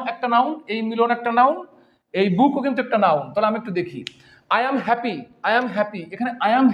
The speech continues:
happy, আহ, সরি, I am মিলন, I am, আমি হই মিলন। এখানে আমি আর মিলন একই ব্যক্তি, কিন্তু যখন এইটা আর এইটা একই হবে, তখন এই, এই নাউনটা হয়ে যাবে কমপ্লিমেন্ট, এই নাউনটা হয়ে যাবে কমপ্লিমেন্ট,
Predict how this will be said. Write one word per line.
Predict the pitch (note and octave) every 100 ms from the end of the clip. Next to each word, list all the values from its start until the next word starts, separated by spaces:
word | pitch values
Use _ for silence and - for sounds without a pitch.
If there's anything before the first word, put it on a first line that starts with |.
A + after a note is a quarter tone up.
| F3+
happy, | G#3 G#3+ D#3+ - - - -
আহ, |
সরি, | E3 G#3
I | F3 F3+ A3 C4
am |
মিলন, | B3 B3 A#3+ D#3 C#3
I | F3 G#3+
am, | A#3 G#3+
আমি | G3 B3 C4
হই | C#4
মিলন। | B3+ G#3 D3+ - - - -
এখানে | A3+ C4+ -
আমি | G#3 B3+ D4
আর | D4 B3+
মিলন | A#3 B3+ A#3+ E3+ D#3+ - _ _ -
একই | A3+ D#4
ব্যক্তি, | C4 - G3
কিন্তু | E3+ D#3+ B2+ - - -
যখন | F3+ A3+ C#4 A3+
এইটা | A3+ A3+ D4+
আর | D4 - G#3+ -
এইটা | B3+ F#3+ F3 - -
একই | A#3 A#3+ D4+
হবে, | A#3 F3 D#3+ D#3 _ _ -
তখন | A3 C4 B3+
এই, | A3+ C4+
এই | C4+ - A3+ B3+
নাউনটা | A#3 A3+ C4+ C#4
হয়ে | C4 B3+
যাবে | A#3+ G#3+
কমপ্লিমেন্ট, | A3 A3+ A3 B3+ B3 F3+ D3+ -
এই | G3
নাউনটা | G3+ A3+ G#3+
হয়ে | B3
যাবে | A#3+ B3
কমপ্লিমেন্ট, | A#3+ A3 A3 A#3+ A3 E3 C#3+